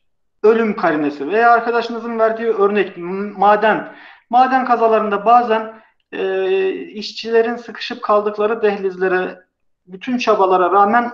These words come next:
ulaşılamıyor. Artık kendilerinden de, e, umut kesildiği noktada, e, arama faaliyetleri sona erdiriliyor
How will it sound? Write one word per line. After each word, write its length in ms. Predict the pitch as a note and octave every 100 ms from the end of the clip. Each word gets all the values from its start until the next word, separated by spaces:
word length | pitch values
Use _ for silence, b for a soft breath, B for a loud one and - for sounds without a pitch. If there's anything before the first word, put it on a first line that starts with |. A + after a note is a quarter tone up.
| -
ulaşılamıyor. 720 | G3+ G3+ - G3 G3 E3 C#3+
Artık 340 | F3 G#3 G#3 -
kendilerinden 720 | G3+ F#3+ G3 F#3+ G3 G#3 F#3
de, 260 | F3+ F3+ B B B -
e, 260 | F#3 F3+
umut 320 | F3+ G#3 G#3 -
kesildiği 420 | F#3+ G3 G#3 G#3
noktada, 600 | F3+ F3 E3+ A3+ A3 B B _ -
e, 60 | G3+ F#3+ F#3 F#3 F#3+
arama 320 | G#3 G#3 G3
faaliyetleri 540 | F#3+ F#3+ F3+ F3+ E3+ D3+
sona 300 | G3 G3+ G#3+
erdiriliyor 680 | G#3 G#3 G#3+ G#3+ A3 A3